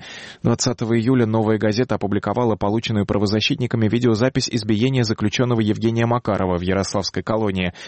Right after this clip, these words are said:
После публикации этого видео нескольких сотрудников колонии арестовали, а Федеральная служба исполнения наказаний пообещала, что проверит все случаи применения насилия в колониях и следственных изоляторах.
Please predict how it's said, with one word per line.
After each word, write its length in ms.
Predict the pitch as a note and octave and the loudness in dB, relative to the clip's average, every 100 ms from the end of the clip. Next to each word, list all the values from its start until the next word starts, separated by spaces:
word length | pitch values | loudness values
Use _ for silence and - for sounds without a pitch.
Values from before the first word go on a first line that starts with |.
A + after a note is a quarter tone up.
| - - | -10 -2
После 260 | D#3 C#3 | 0 0
публикации 580 | B2 A2 G#2+ C#3 - B2 | 0 0 0 -2 0 -2
этого 380 | - A#2+ B2+ B2 | 0 -2 2 2
видео 360 | G2+ E2+ E2+ | 0 0 -2
нескольких 500 | E2+ G#2 - B2 C3+ | 0 -2 -2 0 0
сотрудников 560 | - A#2+ C3+ C3 B2 B2 | 0 0 2 0 -2 -2
колонии 340 | A#2+ B2 A#2+ | -2 -2 0
арестовали, 600 | A2+ A2+ - G#2 F2+ F2+ - - | 0 0 0 0 0 -2 -6 -10
а 80 | - | -6
Федеральная 440 | A2 G#2+ G2 F2 E2+ | -2 0 0 -2 -4
служба 320 | G2+ F#2 F#2+ | -4 -2 -2
исполнения 440 | - G2 G2 F#2+ | -2 -2 0 0
наказаний 480 | F#2 F2+ G#2 C#3+ C3 | 0 -2 -2 -2 -2
пообещала, 640 | G#2+ F#2 F#2 - C#3+ C3 | -2 -2 0 0 2 2
что 160 | - G#2+ | 0 -2
проверит 400 | G#2+ A2 C#3+ D3 | 0 2 0 0
все 240 | - G2+ | -2 -2
случаи 340 | - F#2+ - F#2+ | -2 -4 -2 -2
применения 520 | F#2 F#2+ F#2+ F#2 F#2 | 0 0 0 2 2
насилия 500 | G2+ - D#3 C#3+ - - - | 2 2 2 2 -2 -14 -10
в 80 | |
колониях 560 | - A2+ G2+ C#3 C3 - | -6 -2 -2 0 0 -2
и 100 | - | -4
следственных 580 | D3 G#2+ F#2+ - F#2+ F2 | -2 0 0 0 -2 0
изоляторах. 680 | F2+ F#2+ F2 E2+ F2 - | 0 0 0 0 -2 -4